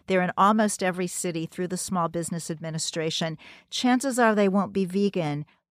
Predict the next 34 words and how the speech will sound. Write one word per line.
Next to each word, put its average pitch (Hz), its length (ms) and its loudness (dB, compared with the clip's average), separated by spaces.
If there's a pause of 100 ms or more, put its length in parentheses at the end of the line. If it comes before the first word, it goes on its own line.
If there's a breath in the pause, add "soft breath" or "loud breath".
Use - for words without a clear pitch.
(120)
but 214 280 2
they 214 180 2
are 190 120 -2
so 220 760 0
on 202 180 -2
top 226 320 0
of 220 100 -4
things. 156 360 -4
And 180 100 2
you 190 80 0
think, 190 280 -4
"Well, 208 80 -6
they're 226 160 -4
retired. 165 1040 -2
Do 180 100 -4
they 180 160 -2
know 185 220 0
about 180 300 0
social 175 360 0
media?" 175 420 2
Yes, 415 960 4 (280 loud breath)
they're, 311 240 6
they're 320 180 -2
just - 400 -6
stunning. 208 520 2 (220 loud breath)
And 226 160 -4
so 262 180 0
she 311 280 -2
got 254 260 0 (100)
all 277 380 0
of 226 160 -2
this 240 200 -2
kind 233 360 0
of 185 160 -4